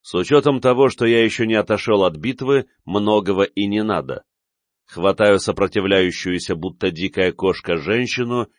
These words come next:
и отталкиваю вглубь комнаты. Та падает на колени, не выпустив кинжал,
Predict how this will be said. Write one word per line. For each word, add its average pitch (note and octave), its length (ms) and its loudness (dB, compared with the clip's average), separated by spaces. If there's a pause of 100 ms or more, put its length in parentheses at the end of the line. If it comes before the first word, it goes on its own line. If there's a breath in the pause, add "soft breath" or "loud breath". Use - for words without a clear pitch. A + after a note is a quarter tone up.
(140)
и G2+ 100 0
отталкиваю G#2 840 2
вглубь F#2 360 -4
комнаты. D2 640 -4 (720)
Та D#2 160 -2
падает D#2 540 -6
на D#2+ 140 -6
колени, G2+ 420 -2
не F#2+ 180 -2
выпустив F#2 480 -6
кинжал, F2+ 600 -2